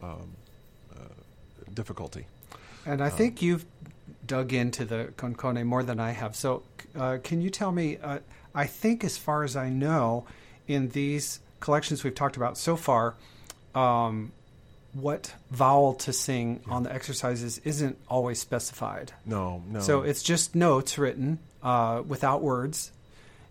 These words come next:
Speaker 2: and you would use the vowels that make sense for what you're trying to develop.
Speaker 1: Yeah, yeah.
Speaker 2: Yeah.
Speaker 1: I would also say one of the things,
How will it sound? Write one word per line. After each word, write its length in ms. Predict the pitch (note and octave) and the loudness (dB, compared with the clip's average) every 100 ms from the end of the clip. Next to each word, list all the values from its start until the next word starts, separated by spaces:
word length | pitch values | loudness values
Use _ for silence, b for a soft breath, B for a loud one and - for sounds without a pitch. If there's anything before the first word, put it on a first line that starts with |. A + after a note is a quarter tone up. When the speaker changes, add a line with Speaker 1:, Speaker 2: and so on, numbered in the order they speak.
| - | -6
Speaker 2:
and 640 | C3 B2 A#2+ A#2 A#2+ A2+ | -2 -2 -2 -2 -2 -6
you 180 | C3+ C3 | -4 -2
would 360 | C3 B2+ A#2 A#2+ - | 0 0 -2 -6 -12
use 320 | D3 B2+ B2 | -4 -2 -2
the 100 | - | -4
vowels 640 | A2+ A2+ A#2 A2+ A2 - - - | -2 0 2 0 -4 -8 -12 -10
that 460 | A#2+ A2 G#2+ - - - - - - B B B B B - | -6 -6 -6 -12 -18 -20 -20 -20 -20 B B B B B -6
make 160 | B2+ - | -4 -4
sense 300 | C3+ A#2 - | -4 -4 -6
for 320 | - A#2+ A2+ | -6 -4 -4
what 200 | B2 - | -6 -6
you're 100 | A#2 | -8
trying 260 | - A#2+ | -4 -6
to 120 | A2+ A2+ | -6 -8
develop. 520 | A2+ A2+ G#2+ C3+ A2+ - - | -8 -4 -4 -6 -10 -18 -8
Speaker 1:
Yeah, 160 | C#3+ C#3 - B B | -8 -8 -12 B B
yeah. 80 | A#2+ | -6
Speaker 2:
Yeah. 40 | A2 | 0
Speaker 1:
I 80 | |
would 100 | E3 | 2
also 280 | E3 G#3+ B3+ | 4 2 0
say 200 | G#3+ C#3+ | -2 0
one 200 | A#2+ C3 | 0 2
of 60 | C3 | 2
the 100 | A#2+ | 0
things, 500 | B2+ A#2+ A#2 G#2 | -2 -2 -2 -6